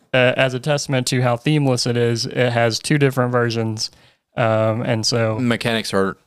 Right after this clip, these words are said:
Speaker 2: no different, correct?
Speaker 1: No, no, it is a, the exact same game, and yeah, I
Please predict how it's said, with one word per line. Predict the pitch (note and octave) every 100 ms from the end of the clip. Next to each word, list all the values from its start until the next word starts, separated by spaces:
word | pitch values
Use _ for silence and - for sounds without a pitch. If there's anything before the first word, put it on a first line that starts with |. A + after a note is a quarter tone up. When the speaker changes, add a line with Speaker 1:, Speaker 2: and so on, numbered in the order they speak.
| _ _
Speaker 2:
no | A2+ A#2 A2+
different, | G2+ - -
correct? | F#2+ F#2 F2+ - _ _ _ _ _ _
Speaker 1:
No, | C#3+ A#2+ C3+
no, | C3 A#2
it | A#2+
is | A#2+ A#2+
a, | A#2 B2 -
the | B2
exact | A#2 B2 A#2
same | - A#2
game, | A#2 A#2
and | C3 B2+ B2+ A#2+ B2+
yeah, | C#3 A#2 A#2
I | B2+ C3 C#3 C3 C3